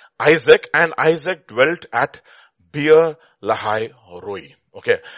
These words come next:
Now this word blessed is a very unique word which comes from the Hebrew word barach. Okay. It's not, uh, asher. Asher is happy.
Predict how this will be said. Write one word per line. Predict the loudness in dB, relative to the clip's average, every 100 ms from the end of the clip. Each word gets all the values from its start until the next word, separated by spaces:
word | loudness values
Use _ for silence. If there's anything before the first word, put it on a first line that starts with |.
| -14
Now | -12 -12 -6
this | -4 -4 -8
word | -12 -6 -2 -2 -4 -10
blessed | -10 -8 -8 -8 _ _ _ -20 -10
is | -6
a | -4 -6 _
very | -10 -10 -10
unique | -14 -18 -16 -18 -12
word | -8 -2 -2 -4 _ _ _ _ _ _ _
which | -16 -12
comes | -12 -12
from | -10 -2
the | -2
Hebrew | -2 -6 -8
word | -6 -4
barach. | -4 -2 -4 -8 -16 -20 _ _ _ _ _ _ _ _ _ _ _ _ _ _ _
Okay. | -8 -8 -8 _
It's | -16 -8
not, | -4 -4 -2
uh, | -4 -4 -14 _ _ _ _ _ -18 -10
asher. | -6 4 4 4 -6 -20 _ _ _
Asher | -2 2 4
is | 2 -2
happy. | -6 -6 -10 -12